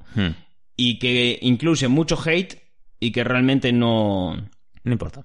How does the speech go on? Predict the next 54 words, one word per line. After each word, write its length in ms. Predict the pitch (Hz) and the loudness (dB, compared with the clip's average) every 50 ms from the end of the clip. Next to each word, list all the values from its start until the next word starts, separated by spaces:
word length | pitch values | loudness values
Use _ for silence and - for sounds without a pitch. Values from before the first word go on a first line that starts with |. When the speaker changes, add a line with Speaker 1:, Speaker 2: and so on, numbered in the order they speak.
| - - - | -14 -6 -2
Speaker 2:
no 140 | 123 143 | 0 2
beneficia 400 | 147 151 139 131 - 170 - - | 2 2 2 0 0 -4 -2 -2
a 40 | 127 | 0
nadie, 220 | 139 151 135 110 104 | 0 0 0 0 2
no 80 | 113 | 2
importa. 340 | 127 123 - 147 143 - 135 | 2 2 2 0 0 0 -2
Speaker 1:
No. 60 | 139 135 | -4 -4
Speaker 2:
O 380 | 113 - - - - - - - | -6 -8 -14 -20 -20 -18 -4 -2
sea, 140 | 139 123 - | -2 2 2
puedes 200 | 160 170 160 151 147 | 2 2 2 2 2
dedicarte 420 | 147 135 135 - 160 151 - 147 | 0 0 0 0 0 0 0 -2
a 20 | |
discutir 460 | 135 135 131 - 143 131 165 151 120 104 | -2 -2 0 0 0 2 2 2 2 2
sobre 340 | - 131 113 117 113 110 | 2 2 2 2 2 0
qué 160 | 110 - 143 139 | 0 -2 -2 0
di-, 200 | 139 143 139 135 | 0 0 0 0
doblaje 400 | 123 120 131 135 147 143 - 143 | 0 0 0 0 0 -2 0 2
es 40 | |
mejor 360 | 131 131 123 - 165 175 185 - - - - - - - | 2 2 2 2 2 0 0 -2 -8 -16 -18 -18 -4 2
o 340 | - 147 175 175 - - - | 4 4 4 4 2 -2 -2
a, 560 | 123 120 120 120 117 117 113 - 80 - - - | 0 2 4 4 2 2 0 -2 -6 -12 -16 -8
joder, 240 | - - 151 180 175 | -4 0 0 2 2
repasar 280 | 143 127 - 127 - 170 | 2 0 0 0 0 0
las 100 | 165 - | 0 0
coñas 140 | 165 143 127 | 0 0 0
de 60 | 120 | 0
los 100 | 120 120 | 0 0
Simpsons, 240 | - 202 185 135 120 | 0 0 0 -2 -2
que 80 | 104 110 | -2 0
son 100 | 139 151 | 0 0
bastante 280 | 131 120 135 123 113 | 0 2 2 2 2
buenas, 260 | 117 156 185 156 120 - | 2 2 0 0 0 0
sobre 160 | 117 104 - | 0 0 0
todo 100 | 151 147 | 0 0
las 80 | 127 | 0
primeras 240 | - - 123 123 110 - | 0 -2 -2 -2 0 0
temporadas. 420 | 120 101 - 170 185 143 92 - | -2 0 0 0 0 -2 -4 -2
Speaker 1:
Y 100 | - 110 104 | -4 -4 -4
jamás 460 | - - 104 92 92 110 147 156 - | -2 -4 -2 -2 0 0 -2 -2 -2
se 120 | - 101 | -4 -4
va 120 | 98 113 131 | -4 -2 -4
a 40 | 127 | -4
resolver. 460 | - 104 - 87 80 92 131 139 113 | -4 -4 -4 -4 -2 -2 -2 -2 -2
Es 120 | 90 82 - | -4 -6 -6
que 120 | - 98 | -4 -4
no 80 | 113 139 | -4 -4
es 100 | 139 151 | -4 -4
algo 240 | 151 135 120 104 | -2 -2 -2 -2
que... 320 | - - 101 98 95 87 - | -2 -2 0 0 0 -2 -2
que, 280 | - 92 85 - - - - | -2 -4 -4 -4 -10 -10 -6
mm, 720 | 90 90 87 87 82 80 76 80 78 78 78 - - - | -4 -2 -2 -2 -2 -4 -4 -4 -6 -6 -6 -6 -4 -4
es 140 | - - - | -6 -4 -2
un 80 | 123 127 | 0 0
debate, 580 | 120 127 143 143 - 143 143 143 139 135 - | 0 0 -2 -2 -2 -2 -2 -2 -2 -4 -6